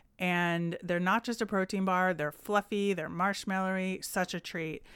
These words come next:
They're a fan favorite with incredible flavors like cinnamony churro, coconut marshmallow, banana cream pie, and all Built Bars, including those, are covered in a hundred percent real chocolate.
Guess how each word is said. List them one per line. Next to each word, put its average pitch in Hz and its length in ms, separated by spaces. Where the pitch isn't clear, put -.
They're 175 160
a - 20
fan 185 380
favorite 233 480
with 180 180
incredible 180 540
flavors 196 600
like 156 200
cinnamony 175 560
churro, 214 640
coconut 170 400
marshmallow, 196 920
banana 160 680
cream 160 340
pie, 196 500
and 185 160
all 226 280
Built 190 300
Bars, 175 280
including 202 480
those, 165 320
are 165 140
covered 185 340
in 165 100
a 156 60
hundred 202 280
percent 175 440
real 156 380
chocolate. - 560